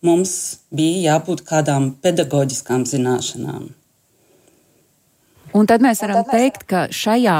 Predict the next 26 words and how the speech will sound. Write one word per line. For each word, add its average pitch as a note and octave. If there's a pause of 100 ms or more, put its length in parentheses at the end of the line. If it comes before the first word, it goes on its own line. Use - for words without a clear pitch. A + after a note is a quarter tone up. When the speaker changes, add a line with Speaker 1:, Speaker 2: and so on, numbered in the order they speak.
(160)
Speaker 2:
procesā, F3
ko G#3
jūs E3
izgājāt, A#3+
jūs, A3
ā, F3+ (460)
tapāt F#3+
gudrāki, B3+
sapratāt G3
savas E3+
kļūdas B3 (400)
un A3+
arī, A3+
nu, G3 (260)
kļuvāt A#3 (220)
zinošāka F3
kā F3+
skolotāja, A#3
nevis G#3+
tikai A#3
kā G#3+
mamma, B3+
jo F3
tā E3
informācija, F#3+
kas, -